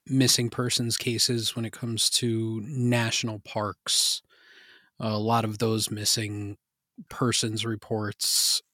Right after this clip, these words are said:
when it comes to cryptids about people being dragged away by, you know, an ape man or hairy man, Sasquatch, whatever it may be.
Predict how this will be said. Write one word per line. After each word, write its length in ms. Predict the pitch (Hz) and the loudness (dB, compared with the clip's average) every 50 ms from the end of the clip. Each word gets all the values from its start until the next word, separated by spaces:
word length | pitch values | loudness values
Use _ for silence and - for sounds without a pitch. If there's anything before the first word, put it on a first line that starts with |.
| _ - | _ -4
when 240 | 143 135 127 117 110 | 0 4 4 4 4
it 100 | 113 - | 2 -2
comes 260 | - 120 107 104 - | -4 -4 -4 -2 -2
to 120 | - 107 | -4 -4
cryptids 600 | - - 117 104 - - 101 98 98 104 104 - | -4 -4 -6 -6 -6 -6 -6 -6 -6 -6 -6 -6
about 340 | - 104 101 101 101 101 - - - - - - - - - _ | -6 -6 -6 -6 -6 -8 -10 -12 -18 -20 -20 -20 -20 -20 -20 _
people 260 | - - 127 - 123 | -2 -2 0 2 2
being 280 | 110 104 110 107 107 107 | 2 2 2 0 0 0
dragged 420 | - 120 120 110 110 107 104 107 | 0 2 2 2 2 2 0 -2
away 560 | - 107 104 107 107 101 101 104 101 101 104 104 | -2 -2 -2 0 0 0 0 0 -2 -2 -4 -6
by, 380 | 90 - 120 110 101 101 101 | -6 -4 -2 -2 0 -2 -2
you 500 | 98 98 98 98 101 - - - - 135 | -4 -4 -4 -6 -6 -8 -8 -8 -4 -2
know, 160 | 117 110 101 | -2 -2 -2
an 120 | 101 101 101 - | -4 -6 -2 4
ape 220 | 143 139 123 - - | 6 6 6 6 6
man 520 | 135 127 123 120 120 117 117 117 113 110 | 6 6 6 6 4 4 2 2 0 -2
or 500 | 110 110 110 104 101 101 101 101 101 98 - | -4 -6 -6 -4 -4 -2 -2 -2 -2 -4 -4
hairy 340 | - - 147 139 135 127 123 | -2 0 2 4 6 6 6
man, 520 | 120 123 120 120 117 117 120 120 117 113 - - - - - - | 6 4 4 4 2 2 2 0 0 -2 -6 -10 -16 -16 -6 0
Sasquatch, 840 | - - - 127 120 110 - - - 113 104 101 104 - - - - - - | 2 4 4 4 4 2 2 0 0 0 -2 -2 0 2 0 0 0 0 -2
whatever 360 | 110 104 104 95 107 101 104 | -2 -2 -2 -2 -4 -4 -4
it 80 | 101 | -6
may 160 | 98 104 104 101 | -6 -6 -8 -8
be. 360 | 101 104 101 101 98 98 | -6 -6 -6 -6 -6 -10